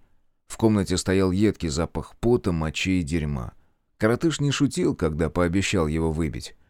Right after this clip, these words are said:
От увиденного меня едва не стошнило.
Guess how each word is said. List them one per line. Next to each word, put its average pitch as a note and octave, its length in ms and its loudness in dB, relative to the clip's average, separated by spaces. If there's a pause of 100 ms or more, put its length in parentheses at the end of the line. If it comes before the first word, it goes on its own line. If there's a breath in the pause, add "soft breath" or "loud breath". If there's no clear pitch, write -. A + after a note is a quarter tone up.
(340)
От D2+ 180 -4
увиденного G#2 580 2 (400 soft breath)
меня F#2+ 340 0
едва G2 220 2
не F#2 100 -2
стошнило. E2+ 560 -4